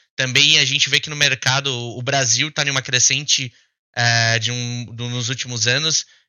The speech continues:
de até exportar pro, pro players, né? É, a garotada, a, o pessoal começa no mundo dos jogos hoje já almejando, é, uma possível carreira,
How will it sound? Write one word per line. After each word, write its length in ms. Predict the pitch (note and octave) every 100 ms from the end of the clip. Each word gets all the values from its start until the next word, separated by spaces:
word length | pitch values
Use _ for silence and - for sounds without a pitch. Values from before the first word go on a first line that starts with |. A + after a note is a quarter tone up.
| -
de 500 | C3 D3 D3+ D3+ C#3+
até 360 | D3 E3+ F#3 -
exportar 840 | F#3 - G#3 G#3+ F3+ F3 F3+ G#3 _
pro, 260 | - F3 D#3 _
pro 200 | C#3+ D#3
players, 520 | - C#3 B2+ A#2 A#2
né? 200 | A#2 B2+ - _ _ -
É, 600 | A2+ A#2 A2+ A2+ A2+ A2+
a 80 | A#2
garotada, 720 | A#2 C3 C3+ C3+ C#3 D3+ C3+ - A#2 A#2
a, 300 | A2+ A#2 A2+ -
o 60 |
pessoal 400 | - B2+ - C3+
começa 600 | C#3 C#3+ B2+ C#3+ - D#3 - _ -
no 80 | B2
mundo 220 | B2 B2
dos 140 | B2 A2
jogos 400 | B2 C#3 B2+ A#2+
hoje 240 | C3 B2
já 160 | B2+ B2+
almejando, 800 | C#3 C3+ A#2 B2 C3+ D3+ D3 - _ _ -
é, 120 | A#2+
uma 160 | A#2+ A#2+
possível 440 | - - C#3+ D3
carreira, 560 | A#2 B2+ C#3+ C#3+ B2